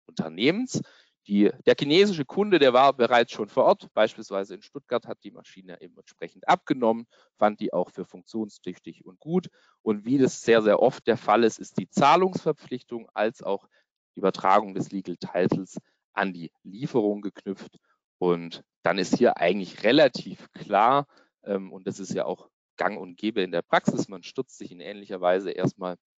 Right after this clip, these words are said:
wie im H G B auf die Incoterms, auch auf die Übertragung der Risiken und Chancen und sieht hier natürlich bei diesem D,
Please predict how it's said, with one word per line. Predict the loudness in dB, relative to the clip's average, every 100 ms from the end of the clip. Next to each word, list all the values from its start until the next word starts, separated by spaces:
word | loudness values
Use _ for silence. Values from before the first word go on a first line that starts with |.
| _ _ _ _ _
wie | -12 -10
im | -8 -4
H | -4
G | -4
B | -6 -2 0 -2 _ _ _ -6
auf | -6
die | -6 -8
Incoterms, | -8 -4 -4 0 0 0 -4 -14 _ _ -4
auch | -2 -2
auf | -4
die | -6 -16 -16 _ _ _ _ _ _ -2
Übertragung | -2 -2 0 2 2 2 0
der | -2
Risiken | -2 -6 -6 -10 -20
und | -18
Chancen | -10 0 2 2 -2 -16 _ _ _ -10
und | -10
sieht | -4 -4 -4
hier | 2 2
natürlich | 4 0 -2 -4 -4 0
bei | -2
diesem | -2 -6 -8 -10 _ _ _ _ _ _ _
D, | 0 4 6 4